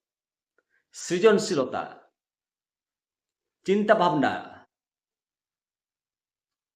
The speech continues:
এগুলোর প্রেরণা যোগায়। তাদের অনুপ্রেরণায়,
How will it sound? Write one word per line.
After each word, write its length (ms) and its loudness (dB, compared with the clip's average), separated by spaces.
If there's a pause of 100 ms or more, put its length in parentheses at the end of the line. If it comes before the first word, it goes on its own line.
(920)
এগুলোর 680 -8 (420)
প্রেরণা 440 -4
যোগায়। 520 -10 (1700)
তাদের 420 -2 (220)
অনুপ্রেরণায়, 1080 0